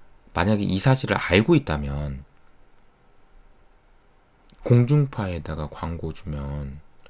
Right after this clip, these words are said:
안 되는 거예요. <laughs> 그렇지 않아요? 조그맣게 얘기하지.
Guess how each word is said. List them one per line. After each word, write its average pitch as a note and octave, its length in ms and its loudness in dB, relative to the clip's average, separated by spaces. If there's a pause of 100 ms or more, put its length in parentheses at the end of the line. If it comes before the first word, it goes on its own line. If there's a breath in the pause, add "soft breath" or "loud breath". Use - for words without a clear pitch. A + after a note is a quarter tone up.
(200)
안 F#2 200 -4
되는 B2 220 2
거예요. D2+ 520 -10 (120)
<laughs> - 960 -18
그렇지 - 220 -4
않아요? F2+ 240 -8 (360)
조그맣게 - 400 -4
얘기하지. - 400 -16